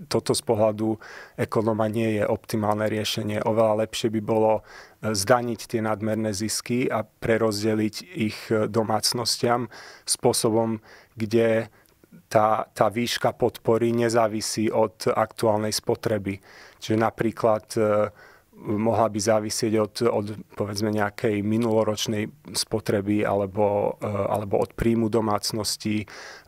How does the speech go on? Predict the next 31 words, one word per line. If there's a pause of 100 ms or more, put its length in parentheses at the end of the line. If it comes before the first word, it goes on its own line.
(360)
ale (240)
keď,
keď
domácnosť
dostane
nejaký
balík
peňazí,
e, (880)
a
zároveň
čelí (240)
trhovým
cenám,
ktoré
sú
vysoké, (240)
tak
áno,
môže
tie
peniaze
minúť
na, (320)
na
energie,
ale
ak
má
možnosť
ušetriť,